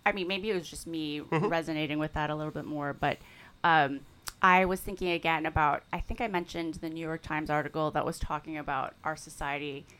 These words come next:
Speaker 1: these days not being in, like, a state of depression
Speaker 2: Mm-hmm.
Speaker 1: exactly, or anxiety exactly, mood disorder wise, although many of us might be feeling that.
Speaker 2: Yep.
Speaker 1: Um, but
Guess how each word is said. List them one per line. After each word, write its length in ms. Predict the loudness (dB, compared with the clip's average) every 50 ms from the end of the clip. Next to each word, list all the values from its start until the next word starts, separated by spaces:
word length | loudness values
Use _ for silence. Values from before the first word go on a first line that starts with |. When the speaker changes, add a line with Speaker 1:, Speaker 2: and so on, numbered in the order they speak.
| -18 -10 -6
Speaker 1:
these 200 | -6 -6 -6 -4
days 280 | -4 -2 0 0 -2 -2
not 200 | -2 -4 -4 -4
being 220 | -4 -6 -8 -6 -6
in, 280 | -6 -8 -8 -8 -6 -2
like, 220 | 0 0 0 0
a 100 | -2 -4
state 280 | -4 -4 -4 -6 -4 -4
of 160 | -4 -6 -8
depression 880 | -14 -8 0 0 2 2 2 -4 -4 -6 -8 -8 -8 -8 -8 -8 -10 -10 -12
Speaker 2:
Mm-hmm. 100 | -14 -10
Speaker 1:
exactly, 580 | -4 -2 0 0 2 0 0 0 0 0 0 0
or 160 | 0 0 0
anxiety 600 | 0 -2 -2 -4 -2 -2 0 0 0 -2 -4 -4 -6
exactly, 720 | -6 -8 -8 -6 -4 -6 -6 -6 -8 -8 -6 -6 -8 -10 -14 -20 -20 -20 -20 -20 -12 -8
mood 160 | -8 -8 -6
disorder 440 | -6 -4 -2 -2 -2 0 -2 -2 -2
wise, 320 | -2 -2 -2 -2 -2 -4
although 260 | -8 -8 -8 -8 -8
many 260 | -8 -8 -10 -10 -10
of 120 | -10 -10 -12
us 160 | -14 -14 -14 -14
might 160 | -14 -14 -14
be 80 | -16 -16
feeling 320 | -12 -12 -10 -8 -8 -6
that. 220 | -4 -4 -4 -4 -4 2
Speaker 2:
Yep. 220 | 6 6 6 6 4 0 -2
Speaker 1:
Um, 260 | 0 2 2 2 0
but 180 | -2 -4 -6 -6